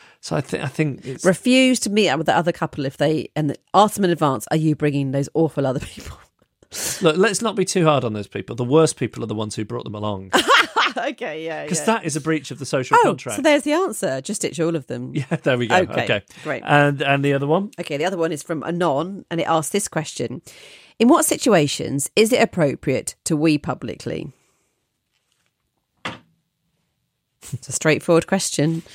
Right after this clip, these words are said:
Speaker 2: Can you
Speaker 1: Mm.
Speaker 2: give it a straightforward answer?
Speaker 1: I've sometimes thought it would be funny. Say, you know, when you're all just leaving somewhere,
Speaker 2: Mm.
Speaker 1: like you've, you've been in a restaurant or, or,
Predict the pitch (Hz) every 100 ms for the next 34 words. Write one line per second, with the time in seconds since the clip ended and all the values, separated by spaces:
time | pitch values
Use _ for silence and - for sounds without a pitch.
0 | - 131 120 - 160 143 - - 135 -
1 | 139 139 110 143 - - - _ - 151
2 | - 294 - 202 - 160 123 - 127 131
3 | 117 - - 196 139 98 120 113 - _
4 | _ _ _ _ _ _ - 180 190 170
5 | 165 185 180 165 165 156 147 170 156 139
6 | 113 107 101 - - 127 107 - 143 -
7 | 165 - - 120 127 117 - 120 110 120
8 | 113 113 113 - 104 101 113 113 110 113
9 | 107